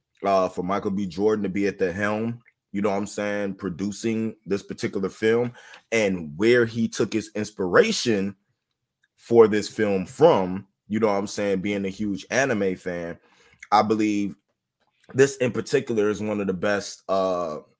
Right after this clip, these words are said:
I guess, uh, things to take and be, you know what I'm saying, its own type of universe, especially with the different type of range they're gonna go. We got stories for people, like you say, Drago and his son that we're interested in.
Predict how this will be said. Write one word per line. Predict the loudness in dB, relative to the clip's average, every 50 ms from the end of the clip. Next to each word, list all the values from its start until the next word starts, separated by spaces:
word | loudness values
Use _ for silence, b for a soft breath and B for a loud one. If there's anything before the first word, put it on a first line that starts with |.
| _ _ _ _ _ _ _ _ -8 -2 0
I | 0 0
guess, | 2 0 0 -2 -2 -8 -14 -16 -18 _ _ _ _ _ _ _ _ _ _ _ _ _ _
uh, | -4 -2 0 0 0 0 -2 -4 -8 -10 -14 -16 -16 -18 -20 _
things | -6 0 2 2 2 2 0 -2 -4 -6
to | -6 -6 -6
take | -4 0 2 2 2 2 -2 -6 -4 -4
and | -2 -2 -2 -2 0
be, | 0 0 0 0 -2 -6 -12 _ _ _ -8
you | -4 -2
know | -2
what | 0 -2
I'm | -2 -4
saying, | -6 -4 -4 -4 -4 -4
its | -6 -6
own | -6 -6 -6 -6 -4
type | -2 -2 -4 -2 -2
of | -2 0 0 -2 -4 -6 _ -14
universe, | -10 -4 -2 -2 0 0 -2 -4 -6 -8 -10 -12 -16 B B B B B B
especially | -4 -4 -6 -2 2 4 4 4 2 0 -4 -2 -2 -2 -2
with | -2 -2 -2 -2
the | -2 -4
different | -4 -4 -4 -4 -4 -6 -2
type | 0 0 0 0 -2
of | -2
range | -2 0 0 0 0 -2
they're | -4 -6
gonna | -6 -6 -6
go. | -4 -4 -4
We | -4 0 2
got | 2 2 2 2
stories | -2 -4 -2 -2 0 0 -2 -4 -4
for | -6 -6 -6
people, | -4 -4 -6 -4 -4 -4
like | -2 -2 -2 -4
you | -6 -8
say, | -4 -4 -2 -2
Drago | 0 2 4 4 4 4 2 0 0 -2
and | -2
his | -4 -4
son | -2 0 2 2 2 0 -2 -4 -8 B B B B B B B
that | 0 0 0
we're | 0 0 -2
interested | -4 -6 -8 -8 -10 -8 -6 -6 -6 -6 -6
in. | -6 -6 -6 -6